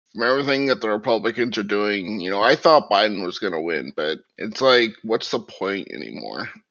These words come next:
If Donald Trump wins again, and, uh, maybe at, like, forty sixty that he,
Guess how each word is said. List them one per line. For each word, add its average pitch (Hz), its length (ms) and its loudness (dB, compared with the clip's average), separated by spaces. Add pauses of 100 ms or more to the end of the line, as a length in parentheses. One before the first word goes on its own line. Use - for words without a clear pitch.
(100)
If 131 300 0
Donald 165 340 6
Trump 143 340 0
wins 135 220 -2
again, 143 460 -2 (340)
and, 104 720 -6 (340)
uh, 90 60 -8
maybe 127 400 4
at, 127 100 8
like, 92 400 4
forty 110 380 2
sixty 101 600 -2
that 82 460 0
he, - 320 -12